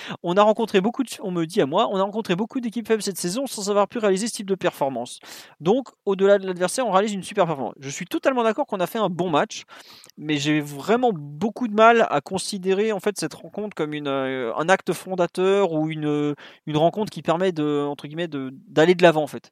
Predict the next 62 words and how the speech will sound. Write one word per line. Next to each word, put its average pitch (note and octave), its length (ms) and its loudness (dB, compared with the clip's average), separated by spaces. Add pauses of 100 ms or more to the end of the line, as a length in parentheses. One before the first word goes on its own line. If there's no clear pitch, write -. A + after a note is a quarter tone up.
(140)
qui D#3 80 4
est D3+ 40 8
un D#3 100 6
pas F#3+ 120 8
en E3+ 120 6
avant. C3+ 240 0 (640)
Je, - 140 -8 (140)
en E3+ 80 -4
fait, A#3 140 2
ça - 80 -2
me E3 60 -2
fait E3+ 100 0
exactement G#3 460 0
penser G3+ 220 -2
à - 20 0
ce G#3 60 -6
qu'on F3 140 -8
avait E3+ 120 -2
dit G#3 140 -8
il G#3 80 -8
y D3+ 100 2
a C#3+ 60 6
deux E3 240 0
ans G#3 120 0
sur F3 140 -4
le C#3 60 -4
P D#3+ 120 -4
S D#3 60 -2
G F3 80 0
Étoile G3+ 200 2
Rouge. G3+ 180 -2
À - 20 -8
savoir, E3+ 240 -4
on D#3 60 2
leur C3+ 160 4
met C#3+ 100 -2
six - 340 0
un G3 180 0
à D#3+ 40 0
des C3+ 200 -4
équi-, D3 220 -10
des D3+ 140 -4
mecs, F#3 260 -2
euh, C3 220 -4 (380)
j'en C3+ 180 -6
avais C#3 140 0
parlé E3 240 4
avec C#3+ 100 -4
des, C3+ 220 -2
des C3 100 -8
journalistes, C#3 400 -2
et C#3+ 40 -4
ils - 20 -2
me C3+ 40 -6
font, « D3 160 -8
Mais B2 60 0
attends, D3 180 -6
tu - 140 -12
les B2+ 40 -4
vois B2+ 140 -4
pas C3 160 -4
en, C3 100 -6